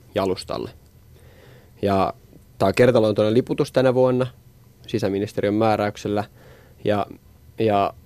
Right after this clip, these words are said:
hyvin pitkälti on tietysti suomalaisista kiinni, miten tää otetaan vastaan ja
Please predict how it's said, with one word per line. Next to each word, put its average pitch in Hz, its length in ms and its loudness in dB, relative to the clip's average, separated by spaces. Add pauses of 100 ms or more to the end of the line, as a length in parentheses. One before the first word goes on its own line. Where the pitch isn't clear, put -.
(200)
hyvin 113 160 4
pitkälti 120 360 2
on 113 80 4
tietysti 113 360 0
suomalaisista 107 680 0
kiinni, 104 280 0
miten 104 280 -4
tää 101 120 -4
otetaan 104 420 -2
vastaan 104 460 -4
ja 101 120 -4